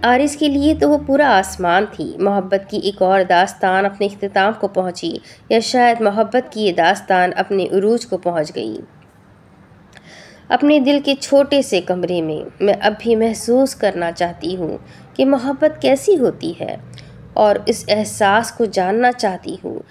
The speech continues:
जब कोई अच्छा काम करने पर आपकी तारीफ़ करे। किताब के सफ़हात के दरमियान मैं अब भी किसी और की कहानी में सिर्फ एक मावन किरदार नहीं, बल्कि मरकज़ी किरदार होने का तजुर्बा करना चाहती हूँ। हर बस,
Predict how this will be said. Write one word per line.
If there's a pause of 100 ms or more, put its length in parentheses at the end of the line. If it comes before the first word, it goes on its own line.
(240)
जब
कोई
अच्छा
काम
करने
पर
आपकी
तारीफ़
करे। (380)
किताब
के
सफ़हात
के
दरमियान
मैं
अब
भी
किसी
और
की
कहानी
में (280)
सिर्फ
एक
मावन
किरदार
नहीं, (380)
बल्कि
मरकज़ी
किरदार
होने
का
तजुर्बा
करना
चाहती
हूँ। (560)
हर
बस,